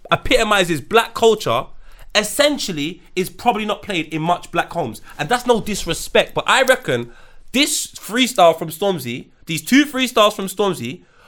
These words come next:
probably got played in more black homes than some of his music previously. And that's not me to s-, disrespect him, 'cause he's doing his fucking thing. You're talking about a top, top artist, and he's not obligated to do anything for anyone.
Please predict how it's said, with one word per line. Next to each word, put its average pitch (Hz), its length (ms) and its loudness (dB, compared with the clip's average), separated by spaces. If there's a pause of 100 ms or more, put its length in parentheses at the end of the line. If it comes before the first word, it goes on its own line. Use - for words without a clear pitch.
(200)
probably 254 300 6
got 208 180 4
played 185 200 0
in 165 100 2
more 214 400 8
black 262 240 4
homes 170 480 0 (320)
than 165 540 4
some 190 240 0
of 180 80 -2
his 170 140 -4
music 165 280 -6
previously. 123 560 -8 (160)
And 165 120 0
that's - 120 2
not 254 160 2
me 226 100 -2
to 196 100 -8
s-, - 100 -10
disrespect - 800 0
him, 104 220 -4 (260)
'cause 156 140 -2
he's 160 120 -2
doing 208 240 0
his 170 140 2
fucking 196 460 2
thing. 170 180 -6
You're 170 80 -2
talking 190 240 -2
about 147 260 2
a 127 80 -4 (220)
top, - 300 2 (160)
top 180 220 4
artist, 156 320 2 (140)
and 180 120 0
he's 185 80 0
not 226 160 4
obligated 175 440 2
to 135 80 -10
do 143 100 -2
anything 131 240 -4
for 127 160 -6
anyone. 101 340 -6